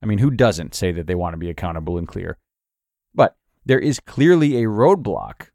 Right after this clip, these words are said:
there, since so many of us on so many occasions fail to do this. And for that reason, in addition to focusing on what you've heard today, I also recommend pairing this post with some self-reflection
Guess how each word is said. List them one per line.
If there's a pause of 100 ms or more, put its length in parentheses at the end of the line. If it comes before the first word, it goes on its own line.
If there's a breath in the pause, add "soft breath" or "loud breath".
(340)
there,
since
so
many
of
us
on
so
many
occasions
fail
to
do
this. (960)
And
for
that
reason, (320)
in
addition
to
focusing
on
what
you've
heard
today, (640)
I
also
recommend
pairing
this
post
with
some
self-reflection